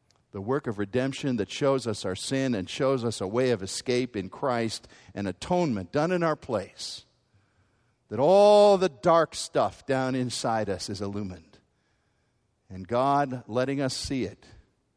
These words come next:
maybe frightens us for a moment, but then assures us that he died to cleanse all that and to take it away. The God who made the Milky Way galaxy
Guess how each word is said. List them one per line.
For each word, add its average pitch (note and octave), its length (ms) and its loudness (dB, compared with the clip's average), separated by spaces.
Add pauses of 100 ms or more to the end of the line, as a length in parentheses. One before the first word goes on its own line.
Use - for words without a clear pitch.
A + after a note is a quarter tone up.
(540)
maybe C3 280 -4
frightens G#2+ 480 -4
us F#2+ 160 -2
for - 180 -8
a F#2+ 60 -6
moment, F#2+ 420 -8
but F2 200 -14
then F2+ 420 -8 (260)
assures F#2+ 560 -10
us - 400 -18 (840)
that F2 140 -16
he F#2+ 100 -10
died F#2 560 -8
to G#2 100 -14
cleanse G#2 380 -8
all E2 180 -8
that - 380 -18 (1080)
and F#2+ 140 -12
to F#2 60 -6
take A2 280 -6
it A#2 60 -6
away. F#2 480 -8 (480)
The F#2 100 -14
God C3 400 -2
who D3+ 80 -6
made D3 240 -4
the D3 80 -6
Milky C#3+ 360 -4
Way C3+ 280 -4
galaxy G2 640 -6